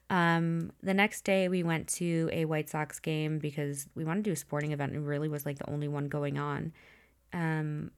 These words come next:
he tells me that, like, he won a lot of money and he is walking around with this huge wad of cash in his pocket and he's got more in his account. So he's kinda paying for everything.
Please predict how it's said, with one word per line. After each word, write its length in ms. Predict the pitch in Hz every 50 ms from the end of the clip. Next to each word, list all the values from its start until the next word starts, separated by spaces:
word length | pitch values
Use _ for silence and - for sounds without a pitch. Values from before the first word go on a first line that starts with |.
| _ _ _ -
he 160 | - 196 208
tells 300 | 202 - 202 202 220 -
me 140 | 330 349 349
that, 240 | 269 208 185 - -
like, 260 | 175 160 156 151 -
he 460 | - - - 185 180 180 180 175 175 - -
won 240 | 156 156 160 165 190
a 40 |
lot 160 | 202 196 180 170
of 60 | 156
money 380 | 143 139 139 147 165 - - - -
and 140 | - 180 175
he 180 | 180 185 175 180
is 160 | 196 196 -
walking 220 | 214 208 208 226
around 100 | 214 185
with 60 | 175 165
this 220 | 165 - - -
huge 360 | 180 185 190 202 208 185 165
wad 220 | 156 156 151 147 151
of 80 | 151
cash 420 | - - - 165 185 233 262 - -
in 80 | 170
his 120 | 156 156 -
pocket 460 | - - 156 156 - - 175 175 -
and 120 | - 175
he's 160 | 175 185 180
got 200 | - - 180 175
more 240 | 170 170 170 175 196
in 60 | 208
his 160 | 190 175 160 160
account. 480 | 156 - - - 180 170 156 147 - - - - - - - - - -
So 640 | - - - 202 190 185 185 180 180 180 180 - - _ _ _ _ _ -
he's 280 | - 180 185 220 240 -
kinda 180 | - 339 320
paying 340 | 214 - - 165 170 175 185
for 200 | 180 - 170 - 156
everything. 720 | 160 156 160 151 156 156 - 156 143 143 147 156 165